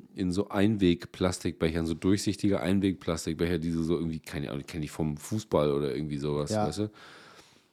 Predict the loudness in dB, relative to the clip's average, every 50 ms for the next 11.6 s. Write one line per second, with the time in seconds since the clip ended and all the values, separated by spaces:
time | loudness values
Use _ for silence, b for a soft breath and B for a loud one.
0 | _ _ -6 -4 -2 -2 -2 -2 -2 -2 -2 -4 -2 2 4 4 4 4 2 0
1 | 0 0 -4 -8 -10 -12 -14 -10 -8 -4 -4 -4 -4 -4 -4 -2 2 4 6 6
2 | 8 8 10 12 12 12 10 10 6 2 4 4 4 4 4 2 2 2 2 2
3 | 2 2 0 0 0 0 0 2 2 0 0 -2 -2 0 2 2 2 0 -2 -4
4 | 0 2 2 2 2 2 2 2 4 4 6 6 6 6 4 4 4 4 4 4
5 | 4 2 0 -2 -2 2 4 6 6 4 2 0 0 2 2 4 4 4 4 4
6 | 2 2 4 4 6 6 6 6 4 0 -2 0 2 2 4 4 4 4 4 2
7 | 0 -4 -8 B B B B B B B B B B B B B _ 0 2 2
8 | 2 2 0 -2 -2 0 0 2 4 4 4 4 4 2 4 4 4 4 4 4
9 | 4 2 0 -2 -4 -2 0 0 0 2 2 2 4 8 8 8 8 8 6 6
10 | 6 6 6 4 2 2 4 6 6 6 4 2 0 0 -2 0 0 4 6 8
11 | 8 8 8 6 4 4 4 4 4 2 -4